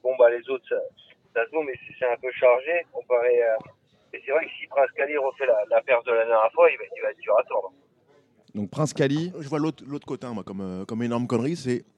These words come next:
Speaker 2: Gémy Story.
Speaker 3: Gémy Story. Il avait très bien
Speaker 1: Gémy
Speaker 3: débuté
Speaker 1: Story,
Speaker 3: sa carrière, hein. Il avait débuté comme un
Speaker 1: Ouais,
Speaker 3: bon
Speaker 1: ouais.
Speaker 3: cheval. Après, on a peut-être précipité les choses en le courant G one dans la foulée, alors que le cheval était Méden.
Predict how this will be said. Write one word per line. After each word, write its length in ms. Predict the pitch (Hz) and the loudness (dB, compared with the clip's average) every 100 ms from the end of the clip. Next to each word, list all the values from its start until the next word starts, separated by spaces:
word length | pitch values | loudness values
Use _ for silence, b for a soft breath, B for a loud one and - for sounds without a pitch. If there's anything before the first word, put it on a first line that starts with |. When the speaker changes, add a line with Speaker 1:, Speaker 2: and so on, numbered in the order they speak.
| _ | _
Speaker 2:
Gémy 300 | 92 139 147 | 2 4 4
Story. 180 | 131 135 | 4 4
Speaker 3:
Gémy 180 | 156 160 | 4 4
Story. 420 | 151 120 151 139 - | 2 0 0 -6 -10
Il 100 | 92 | -10
avait 200 | 90 92 - | -10 -12 -12
très 320 | - - 220 | -12 -8 -8
bien 120 | 214 | -4
Speaker 1:
Gémy 100 | 165 | -2
Speaker 3:
débuté 220 | 143 131 160 | 0 6 8
Speaker 1:
Story, 120 | 165 | 8
Speaker 3:
sa 40 | - | 4
carrière, 320 | 110 107 87 - | 2 0 -4 -2
hein. 240 | 123 175 - _ b b 101 | 0 0 -4 _ b b 0
Il 80 | |
avait 120 | 120 135 | 4 4
débuté 300 | 143 156 175 | 4 4 4
comme 120 | 131 | 8
un 40 | 605 | 10
Speaker 1:
Ouais, 40 | - | 10
Speaker 3:
bon 60 | |
Speaker 1:
ouais. 40 | 339 | 10
Speaker 3:
cheval. 300 | 123 139 - - - _ _ _ _ _ _ _ | 8 8 2 -8 -20 _ _ _ _ _ _ _
Après, 260 | 123 - 180 | -2 4 6
on 60 | 156 | 6
a 80 | |
peut-être 300 | - - 175 - | 6 2 0 2
précipité 480 | 185 202 196 196 | 0 0 0 4
les 100 | 185 | 6
choses 300 | 175 190 185 | 6 6 6
en 60 | 151 | 2
le 80 | 139 | -2
courant 280 | 143 143 147 | 0 2 4
G 140 | 147 | 6
one 240 | 147 156 | 6 6
dans 100 | 139 | 4
la 100 | 131 | 0
foulée, 300 | 123 127 151 - _ _ _ _ _ _ _ _ - | 0 0 0 -2 _ _ _ _ _ _ _ _ -8
alors 120 | 104 | -8
que 60 | 110 | -6
le 60 | |
cheval 160 | - 120 | 0 0
était 180 | 110 101 | 2 0
Méden. 380 | 101 107 139 | 2 2 0